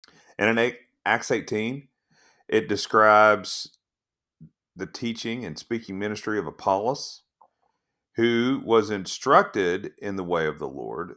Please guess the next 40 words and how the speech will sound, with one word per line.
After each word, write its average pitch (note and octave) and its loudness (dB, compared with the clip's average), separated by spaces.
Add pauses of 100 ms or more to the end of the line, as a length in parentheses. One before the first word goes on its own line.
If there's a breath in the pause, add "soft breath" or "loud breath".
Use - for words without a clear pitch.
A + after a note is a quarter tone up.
though G2 -2
he A#2 -8
knew A2+ -6
only A2 -8
the G2 -8
baptism F#2+ -4
of E2 -12
John. F2+ -8 (840)
And F#2 -8
in F2+ -8
verse B2+ 2
twenty-six D#3 -4
of F2+ -12
eighteen, F2+ -8
it F2+ -10
says G2+ -4
that E2+ -8
he B2+ -6
began D3 -4
to A#2+ -10
speak G2+ -10
boldly C3 0
in A#2 -6
the G#2 -6
synagogue, F2 -4 (100)
but F#2+ 0 (120)
when G#2+ -6
Priscilla C3+ -4
and G2+ -8
Aquila A2 -4
heard A2 -4
him, A1+ -12 (540 soft breath)
they F2 0
took B2+ -4
him D3 -2
aside F2 -2 (100)
and F2 -6
explained A#2+ -6
to G#2 -2
him E2 -6